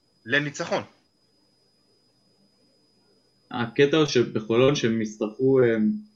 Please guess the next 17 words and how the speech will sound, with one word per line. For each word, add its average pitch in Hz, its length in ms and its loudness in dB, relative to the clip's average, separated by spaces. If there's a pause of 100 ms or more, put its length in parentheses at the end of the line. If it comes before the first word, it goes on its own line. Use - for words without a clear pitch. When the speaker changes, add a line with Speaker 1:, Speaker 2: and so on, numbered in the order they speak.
(140)
Speaker 2:
לפתוח 117 720 -4 (160)
עם 107 240 2
ה-, 107 280 0 (100)
עם 107 120 -4
שני 113 180 -2
הגארדים 131 360 0
שלהם, 143 400 2
מגי 107 220 0
ואריס, 139 720 0 (380)
עם 107 60 -2 (120)
ג'ונסון, 156 680 0
עם 110 240 0
וורקמן 143 580 4
ועם 113 220 2
דזאו. 107 300 0 (1300)
וזה, 135 560 4 (1120)
וזה 120 280 2